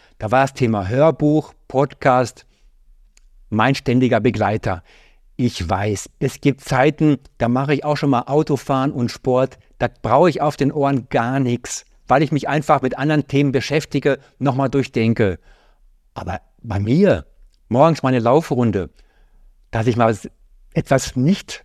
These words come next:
auf den Ohren habe, ist bei mir in meiner Welt super selten.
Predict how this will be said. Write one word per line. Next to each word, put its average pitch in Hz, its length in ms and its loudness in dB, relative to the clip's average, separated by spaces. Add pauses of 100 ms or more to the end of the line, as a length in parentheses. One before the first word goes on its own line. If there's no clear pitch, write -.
(440)
auf 147 140 2
den 143 140 2
Ohren 180 380 6
habe, 101 500 -2
ist - 320 -6
bei 107 140 2
mir 123 580 2
in 107 120 -2
meiner 131 420 2
Welt 107 420 -2
super 123 420 0
selten. 98 540 -4